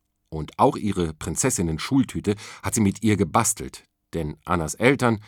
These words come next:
müssen viel arbeiten und haben wenig Zeit für Anna. Dafür bekommt Anna aber eine Menge Prinzessinnenkram geschenkt,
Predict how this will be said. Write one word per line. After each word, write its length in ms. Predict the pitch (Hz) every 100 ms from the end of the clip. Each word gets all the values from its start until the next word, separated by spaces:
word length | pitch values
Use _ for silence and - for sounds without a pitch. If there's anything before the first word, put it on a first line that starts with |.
| - - -
müssen 220 | 90 101
viel 340 | - 165 180
arbeiten 600 | 82 92 90 92 - 95 -
und 200 | 78 -
haben 340 | 78 76 -
wenig 340 | 92 101 101 -
Zeit 320 | 98 95 -
für 140 | - -
Anna. 280 | 73 62 - _ _ _ _ _ _ -
Dafür 380 | 87 98 - 139
bekommt 460 | - - 98 -
Anna 400 | 76 92 113 135
aber 220 | 82 80 -
eine 180 | 85
Menge 340 | 78 87 110 110
Prinzessinnenkram 1040 | - 82 - 139 87 80 76 - 76 85
geschenkt, 460 | 82 - 85 98